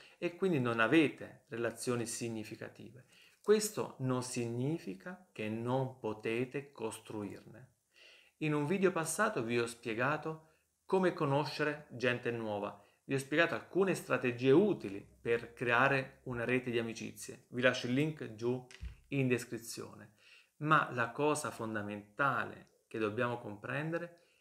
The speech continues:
è che siamo circondati dall'amore, dal sostegno e dall'affetto di tantissime persone e spesso di, non siamo consapevoli di ciò.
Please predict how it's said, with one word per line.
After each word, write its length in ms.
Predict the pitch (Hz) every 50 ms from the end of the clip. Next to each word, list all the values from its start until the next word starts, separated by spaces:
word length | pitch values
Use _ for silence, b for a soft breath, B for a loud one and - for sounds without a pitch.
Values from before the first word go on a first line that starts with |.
| b b
è 180 | - 135 120 -
che 140 | - 123 107
siamo 800 | - - - - - 127 120 110 110 107 104 101 104 104 - -
circondati 1080 | - - - 110 104 - - - 110 110 107 107 113 117 123 139 139 - 139 139 - 113
dall'amore, 640 | 110 110 107 110 107 107 104 95 92 92 95 98 98
dal 180 | 104 110 104
sostegno 800 | - - - 117 110 - - - 143 151 160 165 170 170 175 175 - B B B B B B
e 200 | - 139 131 120
dall'affetto 680 | 113 113 107 107 110 107 - - - 147 156 156 143
di 200 | 127 110 113 110
tantissime 1120 | - - 110 104 104 101 - - _ - 196 208 220 214 208 - - - - 131 123 120 110
persone 720 | 107 110 110 - - - - 170 185 208 220 220 220 - b b b b b b b b b b b b b b _
e 340 | - 196 190 190 - - -
spesso 580 | - - - - - 190 202 196 - - -
di, 200 | 151 135 135 143 - - 160 147 147 147 - - -
non 220 | 160 160 160 165
siamo 720 | 156 - - - 233 214 165 120 104 104 98 - - - -
consapevoli 960 | - 120 117 113 - - 110 107 - 110 110 107 113 107 110 110 - - -
di 260 | - 104 107 107 107
ciò. 340 | - - 104 - - -